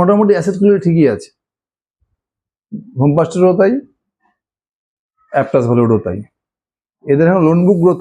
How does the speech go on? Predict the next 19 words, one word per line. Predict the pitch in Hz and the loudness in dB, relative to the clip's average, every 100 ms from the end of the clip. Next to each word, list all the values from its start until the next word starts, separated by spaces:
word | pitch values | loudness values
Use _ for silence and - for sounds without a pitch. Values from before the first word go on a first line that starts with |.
| - | -4
কত? | 104 - - _ _ _ | -6 -6 -12 _ _ _
এই | 139 147 | 0 2
মুহূর্তে | 165 180 170 185 | 2 0 0 0
যদি | 185 190 | 2 0
আপনি | 180 165 | 2 0
দেখেন | 151 180 143 | 0 -2 -2
অ্যাপটাস | 123 - - 165 143 | -2 -2 -2 0 0
ভ্যালুর | 151 180 175 143 | 0 2 2 0
মোটামুটি | 139 160 160 165 | 0 0 2 2
লোন | 151 147 | 2 0
বুক | 147 147 | -2 0
গিয়ে | 151 | 2
দাঁড়াচ্ছে | 143 143 143 170 190 233 _ _ _ _ | 2 0 -4 -2 -2 -2 _ _ _ _
এগারো | 147 139 151 | -4 0 0
হাজার | 151 165 | 2 0
তিনশো | 165 131 135 | 0 0 0
কোটি | 110 92 | 0 -4
টাকা। | 92 - _ _ _ _ _ _ _ _ _ _ _ _ _ _ | -8 -12 _ _ _ _ _ _ _ _ _ _ _ _ _ _
এই | 165 | 0